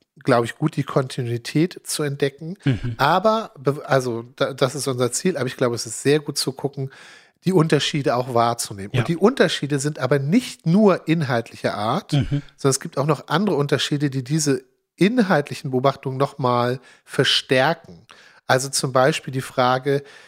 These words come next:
Speaker 1: welche Gattung gibt es eigentlich? Also welche, ähm, Textform?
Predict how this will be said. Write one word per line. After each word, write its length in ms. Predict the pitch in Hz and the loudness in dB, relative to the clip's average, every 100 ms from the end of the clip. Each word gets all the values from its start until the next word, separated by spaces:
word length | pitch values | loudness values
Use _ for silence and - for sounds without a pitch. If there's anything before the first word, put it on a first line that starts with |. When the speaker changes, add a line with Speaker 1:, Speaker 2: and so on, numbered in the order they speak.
| _ _ | _ _
Speaker 1:
welche 400 | 135 151 160 - | 2 2 2 -2
Gattung 760 | 127 - 160 196 - 175 120 104 | -4 -2 -2 -2 -4 -4 -4 -6
gibt 300 | 123 120 - | -8 -6 -8
es 180 | - - | -6 -4
eigentlich? 360 | 98 101 - | -4 -6 -6
Also 180 | 117 117 | -4 2
welche, 480 | 135 135 135 120 123 | 2 2 0 0 -2
ähm, 240 | 123 113 113 | -8 -10 -12
Textform? 1120 | - 202 - - - - - 117 104 90 95 | -2 -2 0 -4 -4 -10 2 2 2 -4 -12